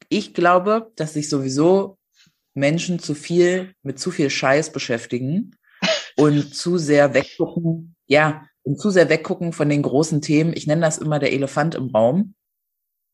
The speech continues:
Speaker 1: Wenn du dreißig Kilo Übergewicht hast, dann ist es vielleicht auch total wichtig, kein Amalgam in den Zähnen zu haben und so. Und vielleicht ist da auch eine behandelte, un-, schlecht behandelte Wurzel, vielleicht, ach, was weiß ich, was es alles so geben kann an gesundheitlichen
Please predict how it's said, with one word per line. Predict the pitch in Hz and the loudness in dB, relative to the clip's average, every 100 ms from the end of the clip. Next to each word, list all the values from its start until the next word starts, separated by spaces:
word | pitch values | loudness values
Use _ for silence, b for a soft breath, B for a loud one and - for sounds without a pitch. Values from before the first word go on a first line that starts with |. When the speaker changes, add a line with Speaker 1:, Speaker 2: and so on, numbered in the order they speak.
| _ _ - | _ _ 0
Speaker 1:
Wenn | 135 139 151 147 143 | 2 4 4 0 -2
du | 139 143 143 147 | 0 2 4 4
dreißig | 143 147 123 - | 4 2 -2 -2
Kilo | 175 160 | -4 -2
Übergewicht | 165 165 135 139 - | 0 0 0 -8 -4
hast, | 147 202 - _ _ | -4 -4 -10 _ _
dann | - 135 131 131 | -2 0 2 0
ist | 135 | -4
es | 147 | -4
vielleicht | 147 127 131 | 2 2 2
auch | 131 | -2
total | - 143 135 127 | -2 -4 -2 -2
wichtig, | 147 139 135 | -2 -4 -4
kein | 135 127 | -2 -2
Amalgam | 117 127 123 120 151 | 0 -2 -2 0 0
in | 151 | -2
den | 123 120 | -4 -6
Zähnen | 120 117 123 | -4 -4 -4
zu | 123 113 | -8 -4
haben | 110 117 | -4 -4
und | 120 | -6
so. | 120 151 220 - _ _ _ _ _ _ - | -2 -2 -4 -10 _ _ _ _ _ _ -12
Und | 127 | -10
vielleicht | 123 123 123 127 | -2 0 0 -2
ist | 120 | -2
da | 123 | 2
auch | 117 - | 2 0
eine | 127 120 120 | 0 0 0
behandelte, | 123 123 131 127 123 120 123 | -2 -4 -6 -2 0 0 0
un-, | 135 127 | -4 -6
schlecht | 120 123 127 | -4 -4 -4
behandelte | 127 135 135 135 | -6 -6 -4 -4
Wurzel, | 135 135 131 127 123 - _ _ _ _ | -4 -4 -2 -2 -2 -8 _ _ _ _
vielleicht, | 127 123 120 123 123 _ _ - | 0 4 6 4 -4 _ _ -12
ach, | 127 - | -10 -4
was | 135 143 | -4 -2
weiß | 139 | -4
ich, | 151 143 | -4 -2
was | 127 | -4
es | 120 | -2
alles | - 131 127 | -2 -2 -4
so | |
geben | 117 127 135 | -4 -4 -4
kann | 131 120 | -4 -4
an | - 120 123 | -4 -4 -4
gesundheitlichen | 117 117 131 135 - 117 123 120 107 | -4 -4 -2 -2 -2 -4 -2 -4 -6